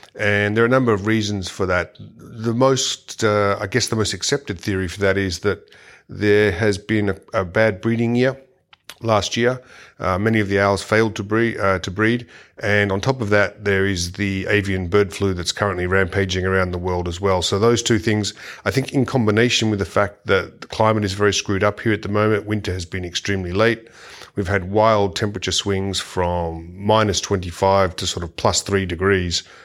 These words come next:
plus four degrees even. Everything from freezing rain, uh, having, having to chip, uh, half an inch of <laughs> ice off the car yesterday,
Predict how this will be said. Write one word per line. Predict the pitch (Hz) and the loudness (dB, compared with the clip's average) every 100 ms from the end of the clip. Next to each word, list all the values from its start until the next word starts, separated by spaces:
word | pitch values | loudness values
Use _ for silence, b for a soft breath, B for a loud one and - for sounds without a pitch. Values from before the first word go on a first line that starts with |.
| B | B
plus | - 95 | -2 -2
four | - 98 95 | 0 0 0
degrees | 95 101 98 95 | 0 0 0 -2
even. | 85 87 87 B B B B _ | -4 -4 -6 B B B B _
Everything | 117 110 104 101 90 | 0 2 2 0 0
from | - 98 92 | 0 0 0
freezing | 80 - 120 101 95 | -2 0 2 2 0
rain, | 95 104 101 98 95 B B B - | 2 2 4 2 -2 B B B -10
uh, | 80 85 | -6 -2
having, | 107 107 | -2 -2
having | 107 107 107 | 0 0 0
to | |
chip, | 92 - - - | 0 0 -2 -6
uh, | - 98 92 - | -2 0 0 0
half | - 107 107 | 0 0 0
an | |
inch | 104 104 | -2 0
of | 92 | -2
<laughs> | - | -2
ice | 160 - | 0 0
off | 107 | 0
the | - | -4
car | - 110 104 | -2 0 2
yesterday, | 101 95 - 92 90 | 2 0 -2 -4 -2